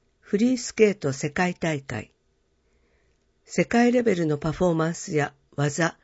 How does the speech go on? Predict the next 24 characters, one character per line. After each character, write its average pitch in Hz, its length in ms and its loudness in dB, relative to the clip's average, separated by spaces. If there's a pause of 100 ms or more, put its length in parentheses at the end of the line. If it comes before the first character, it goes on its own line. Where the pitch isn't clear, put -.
(340)
滑 175 220 2
り 160 140 0
を 135 220 0
間 160 160 -2
近 214 240 2
で 208 100 0
観 185 240 -2
戦 165 260 -2
で 143 140 -2
き 135 140 -6
ま 135 100 -2
す。 - 240 -16 (960)
ぜ 220 160 6
ひ 240 160 0
会 185 300 2
場 185 160 4
に 180 120 2
お 165 40 0
越 170 160 -4
し - 100 -10
く - 140 -6
だ 143 100 -4
さ 135 220 -6
い。 - 120 -12